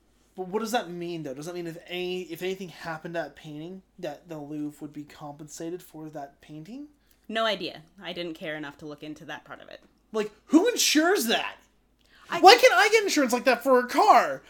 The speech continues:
Speaker 1: Like, if my car crashes, hey, guess what? Here's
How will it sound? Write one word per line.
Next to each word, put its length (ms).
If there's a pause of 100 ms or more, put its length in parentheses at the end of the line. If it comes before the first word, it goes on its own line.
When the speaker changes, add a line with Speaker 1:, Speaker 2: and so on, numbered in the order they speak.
(140)
Speaker 1:
Like, 160
if 80
my 80
car 180
crashes, 460
hey, 100
guess 240
what? 260 (440)
Here's 480